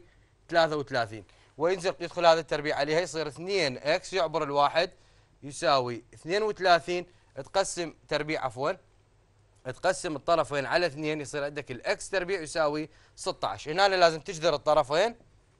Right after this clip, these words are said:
الاكس تربيع يساوي ستة عشر، تجذر الطرفين، الاكس راح يساوي موجب سالب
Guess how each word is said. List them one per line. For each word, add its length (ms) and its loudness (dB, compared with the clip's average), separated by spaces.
الاكس 500 -4
تربيع 340 -2
يساوي 540 0
ستة 300 -8
عشر، 300 -12
تجذر 340 0
الطرفين، 540 -2
الاكس 400 -6
راح 100 2
يساوي 380 -2
موجب 380 -8
سالب 500 4